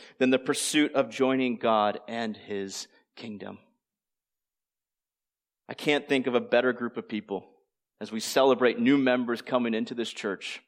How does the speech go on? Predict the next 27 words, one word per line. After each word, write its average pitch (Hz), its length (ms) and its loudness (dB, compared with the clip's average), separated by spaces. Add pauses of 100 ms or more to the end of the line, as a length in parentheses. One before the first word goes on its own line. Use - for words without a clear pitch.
(840)
to 113 80 -8
do 117 260 -2
it 110 80 0
with 104 180 -8
y'all. 101 420 -4 (540)
I - 60 -14
love 113 300 4
you. 104 240 -6 (300)
Let's 113 120 -10
continue 120 960 -6 (240)
reminding 120 720 -2
each 127 180 -4
other 101 300 -6 (380)
of 110 160 -8
this 107 180 -6
wonderful 107 540 -6
truth. - 360 -16 (1200)
Jesus, 127 500 -2
we 117 180 -6
ask - 520 -6 (960)
for 123 80 -4
your 113 100 4
help 143 320 2
in 120 160 0
this, 104 200 -2
that 98 180 -2
we 135 560 -2